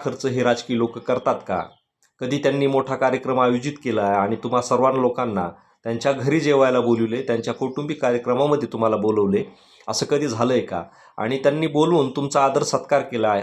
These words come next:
असंही कधी झालेलं दिसत नाही. म्हणजे तुमच्याविषयी ज्यांना प्रेमच नाही, तुमच्याविषयी ज्यांना आपुलकीच नाही, त्यांना आपण आपुलकीनं बोलवतो, त्यांचा आपण आदर सत्कार करतो. आपल्याला त्यांच्याविषयी किती जरी प्रेम असलं, तरी त्यांच्या दृष्टीने आपली किंमत काहीच नसते.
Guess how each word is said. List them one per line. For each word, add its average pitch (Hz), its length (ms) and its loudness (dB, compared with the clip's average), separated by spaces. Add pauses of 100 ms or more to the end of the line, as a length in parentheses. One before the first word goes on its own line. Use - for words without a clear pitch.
असंही 143 440 0
कधी 131 200 -2
झालेलं 110 380 0
दिसत 98 340 -6
नाही. 87 200 -12 (400)
म्हणजे 120 400 2 (260)
तुमच्याविषयी 147 680 -2
ज्यांना 131 280 0
प्रेमच 135 480 0
नाही, 110 220 -2
तुमच्याविषयी 117 680 -4
ज्यांना 120 220 0
आपुलकीच 135 560 -2
नाही, 104 340 -2
त्यांना 127 480 -6
आपण 120 420 2
आपुलकीनं 147 580 0
बोलवतो, 107 540 0
त्यांचा 117 420 0
आपण 127 260 2
आदर 127 260 2
सत्कार 135 400 -2
करतो. 95 440 -6 (180)
आपल्याला 151 360 2
त्यांच्याविषयी 147 560 -2
किती 165 280 -4
जरी 160 200 2
प्रेम 127 280 2
असलं, 110 280 0 (180)
तरी 147 140 -2
त्यांच्या 151 340 2
दृष्टीने 147 400 0
आपली 113 280 2
किंमत 143 380 -2
काहीच 143 300 0
नसते. 107 400 -2